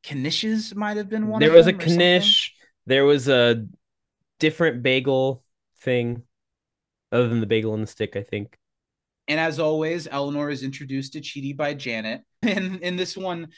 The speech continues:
Speaker 1: later on, we cut to the humans arguing about Michael, and Jason's the one to figure it out.
Speaker 2: Jason?
Speaker 1: <laughs> But before that, one of the reasons Jason knows it's the bad place is because none of the T Vs get the N F L Red Zone channel.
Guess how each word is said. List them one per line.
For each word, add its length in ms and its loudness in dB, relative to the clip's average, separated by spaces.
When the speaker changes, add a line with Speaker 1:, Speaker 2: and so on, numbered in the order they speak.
Speaker 1:
later 320 -2
on, 240 0
we 120 -4
cut 240 -6
to 180 -12
the 80 -6
humans 420 -8
arguing 680 -6
about 360 0
Michael, 680 -6
and 160 -4
Jason's 640 -4
the 100 -2
one 240 -2
to 100 -6
figure 440 -8
it 140 -4
out. 300 -4
Speaker 2:
Jason? 560 4
Speaker 1:
<laughs> 80 -6
But 140 -2
before 380 -2
that, 260 0
one 160 -2
of 80 -4
the 120 -6
reasons 600 -10
Jason 460 -8
knows 260 -2
it's 140 -16
the 100 -16
bad 300 -4
place 320 -6
is 100 -12
because 320 -14
none 180 -6
of 120 -10
the 80 -10
T 240 -12
Vs 240 -8
get 180 -10
the 140 -10
N 100 -6
F 180 -6
L 160 -2
Red 260 -4
Zone 300 -6
channel. 520 -8